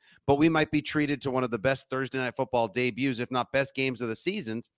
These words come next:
with the Chiefs and Chargers, Mahomes versus Herbert. That's gonna be an absolute show. For Trubisky, Mac Jones? Come on. Really?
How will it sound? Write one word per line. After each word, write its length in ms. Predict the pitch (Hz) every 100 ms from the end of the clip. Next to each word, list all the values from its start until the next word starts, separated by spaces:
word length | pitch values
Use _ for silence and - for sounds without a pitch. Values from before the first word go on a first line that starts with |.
| _ _ _ -
with 240 | 131 131
the 80 | 113
Chiefs 480 | - - 156 151 -
and 100 | 135
Chargers, 640 | - 151 175 143 117 117 _ _ -
Mahomes 520 | 123 117 139 139 139 107
versus 340 | 135 123 113
Herbert. 360 | 147 165 98 -
That's 160 | 139 170
gonna 160 | 196 175
be 160 | 156
an 80 | 139 -
absolute 600 | 147 160 - 170 147 113
show. 480 | - 202 233 92 73 _ _ _ _ _ -
For 180 | 147 - -
Trubisky, 760 | 170 156 185 170 240 240 190 120
Mac 320 | 143 170 -
Jones? 600 | 135 135 190 262 233 - _ _ -
Come 180 | 262
on. 540 | 311 311 202 110 82 - _ _ _ 151
Really? 440 | 226 302 330